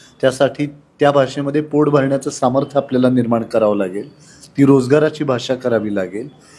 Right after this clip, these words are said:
आणि, अ, त्यामुळे ती रोजगाराची भाषा होण्यासाठी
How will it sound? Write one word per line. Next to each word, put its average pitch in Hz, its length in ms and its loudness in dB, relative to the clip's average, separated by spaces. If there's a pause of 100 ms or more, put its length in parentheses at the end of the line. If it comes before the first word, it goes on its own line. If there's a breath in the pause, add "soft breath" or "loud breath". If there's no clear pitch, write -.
(240 soft breath)
आणि, 151 400 0 (160)
अ, 127 120 4 (120)
त्यामुळे 156 560 0
ती - 380 -6
रोजगाराची 143 580 2
भाषा 139 340 2
होण्यासाठी 135 840 0